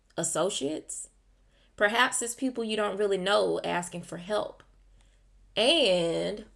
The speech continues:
what are some ways to respectfully say no? I'm glad you asked. I have a few.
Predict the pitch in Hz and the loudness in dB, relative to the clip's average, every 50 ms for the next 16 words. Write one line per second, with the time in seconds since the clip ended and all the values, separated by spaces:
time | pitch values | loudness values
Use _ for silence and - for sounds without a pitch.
0 | _ _ - 165 170 196 294 - - 277 277 269 269 240 214 214 202 202 190 190 | _ _ -12 -2 2 4 4 4 4 4 2 2 0 -2 -2 0 4 4 6 6
1 | 185 185 190 185 - - - 202 175 160 170 170 170 - - - - 185 190 190 | 6 4 2 0 -4 -6 -8 -6 -6 -4 -4 -4 -4 -6 -6 -4 -2 0 0 -2
2 | - - - 185 180 175 175 170 170 175 175 - - - - - 180 170 170 165 | -2 -4 -2 -2 0 0 0 0 -2 -4 -6 -10 -8 -6 -4 -2 -2 -2 -2 -4
3 | 160 165 170 165 143 - - - - - - _ _ _ _ _ _ _ _ _ | -6 -8 -12 -12 -12 -12 -12 -14 -16 -20 -20 _ _ _ _ _ _ _ _ _
4 | _ _ _ _ _ _ _ _ _ _ _ _ _ _ _ - 180 170 165 147 | _ _ _ _ _ _ _ _ _ _ _ _ _ _ _ -10 -10 -8 -6 -4
5 | 165 165 156 156 156 160 165 - - - - - - - - - _ _ _ _ | -4 -4 -4 -4 -6 -8 -8 -8 -8 -10 -12 -14 -14 -16 -16 -16 _ _ _ _
6 | _ _ _ _ - - - - - - - - - - - - 170 175 160 156 | _ _ _ _ -20 -20 -20 -20 -20 -20 -20 -20 -20 -16 -12 -8 -6 -4 -4 -4
7 | 165 165 - - 104 101 | -4 -6 -8 -8 -10 -10